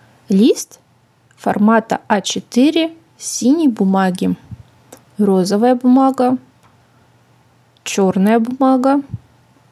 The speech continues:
клеящий карандаш, простой карандаш, ножницы и чёрная гелевая ручка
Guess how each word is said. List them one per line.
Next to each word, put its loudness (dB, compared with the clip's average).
клеящий 0
карандаш, -2
простой -2
карандаш, -2
ножницы -2
и -2
чёрная 0
гелевая 0
ручка -2